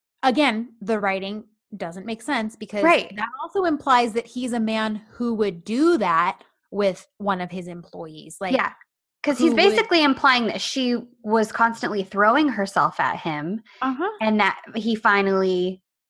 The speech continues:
Speaker 2: kinda gave up and
Speaker 1: Uh-huh.
Speaker 2: got with her because of it. And she,
Speaker 1: Mm-hmm.
Speaker 2: and I was like, "Oh my God." Like, he didn't outright say that, but he
Speaker 1: But he did.
Speaker 2: basically said it.
Speaker 1: Uh-huh.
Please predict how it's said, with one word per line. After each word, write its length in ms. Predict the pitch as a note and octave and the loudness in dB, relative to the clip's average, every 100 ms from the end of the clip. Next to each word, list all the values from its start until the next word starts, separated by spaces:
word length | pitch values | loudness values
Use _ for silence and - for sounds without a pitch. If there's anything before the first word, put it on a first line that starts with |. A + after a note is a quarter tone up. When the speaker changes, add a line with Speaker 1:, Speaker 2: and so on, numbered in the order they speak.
| - | -8
Speaker 2:
kinda 220 | G#3 F#3+ | -4 -2
gave 320 | E3+ F3+ F3 | -2 -2 0
up 360 | F3+ F3+ D3+ - - - | 2 2 2 -6 -14 -6
and 360 | F3 E3 D#3 | -4 -2 -4
Speaker 1:
Uh-huh. 100 | - | -4
Speaker 2:
got 260 | - C4+ F3+ | 2 2 4
with 180 | E3 - | 0 -2
her 220 | E3+ D3 | -4 -4
because 380 | D#3 - F3+ E3 | -6 -4 -4 -4
of 120 | C#3+ | -6
it. 180 | - - | -6 -4
And 160 | F#3 F3+ | -4 -4
she, 280 | - G#3+ | 0 2
Speaker 1:
Mm-hmm. 140 | G3+ F4 | 2 2
Speaker 2:
and 120 | G#3 | 2
I 40 | A3+ | 4
was 220 | A#3+ B3+ | 4 2
like, 300 | D#4 - - - - - - | 2 2 -2 -14 -16 -6 4
"Oh 140 | E4+ B4+ C5 | 6 8 6
my 60 | G4 | 6
God." 100 | C#4 | 4
Like, 120 | C#4+ | 2
he 100 | D#4+ | 4
didn't 260 | G4 C5+ - - | 4 2 0 4
outright 560 | A3+ - A3 A3 G#3+ | 4 6 6 6 4
say 240 | - F#3 G3 | 2 2 4
that, 420 | A#3 D4 F4+ - - | 4 6 4 2 -4
but 240 | G3+ B3 - | 0 2 4
he 180 | C4 | 4
Speaker 1:
But 80 | E4 E4+ | 6 8
he 120 | G4+ | 6
did. 60 | |
Speaker 2:
basically 320 | - G#3+ C4 C4+ | 6 4 4 4
said 240 | - C4+ | 6 4
it. 180 | E3 - - - _ - | 4 -2 -16 -20 _ -6
Speaker 1:
Uh-huh. 280 | D#4+ G4+ | -2 -2